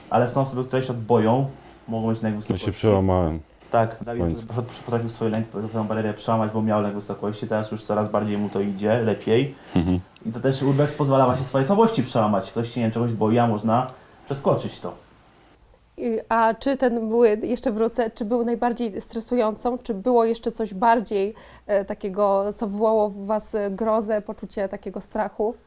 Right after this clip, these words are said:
Speaker 1: Znaczy, na pewno, może ja akurat tak się tym, te-, tak nie boję tego, ale na przykład byliśmy też w Zofiówce pod Otwockiem, w tym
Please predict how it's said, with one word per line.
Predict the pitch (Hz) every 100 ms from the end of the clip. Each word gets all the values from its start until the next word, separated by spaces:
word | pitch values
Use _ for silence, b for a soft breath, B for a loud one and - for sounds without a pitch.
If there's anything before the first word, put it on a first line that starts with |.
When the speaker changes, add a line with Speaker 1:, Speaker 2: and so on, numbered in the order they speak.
| -
Speaker 1:
Znaczy, | 165 - 196
na | 190
pewno, | 208 185 190 185 170
może | 170 170 180 175
ja | 180
akurat | 180 180 170 170
tak | 165 -
się |
tym, | 170 151
te-, | - 160
tak | 160 160
nie | 175
boję | 170 107 117
tego, | 110 110 123 151 160 156
ale | 120 131
na | 139
przykład | 135 135
byliśmy | 143 139
też | 143 139 127
w | 120
Zofiówce | 139 - 117 - 117 - B B B
pod | 120
Otwockiem, | 120 120 117 127 120
w |
tym | 120 123